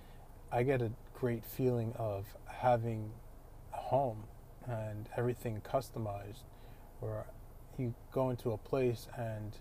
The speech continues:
it, I'm basically trying to describe, it feels different from being inside a vehicle than looking at it on the outside. Um,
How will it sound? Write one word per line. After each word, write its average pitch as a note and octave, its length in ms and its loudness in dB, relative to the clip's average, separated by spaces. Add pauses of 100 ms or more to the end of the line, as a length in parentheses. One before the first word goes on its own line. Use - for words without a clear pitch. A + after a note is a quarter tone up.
(580)
it, A#2 180 2 (600)
I'm C3+ 280 0
basically C#3+ 280 2
trying C3 200 2
to A#2+ 40 2
describe, A#2 380 4
it A2+ 60 -6 (100)
feels C3 240 8
different A#2 400 2 (160)
from A2+ 280 2
being A#2 280 2
inside A#2 320 6
a A2+ 60 4
vehicle A2+ 480 2
than G#2 320 -4
looking A2+ 240 0
at G#2+ 100 2
it G#2+ 80 0
on G#2+ 100 -2
the G#2+ 120 -2
outside. A2 480 -2 (560)
Um, G2 260 0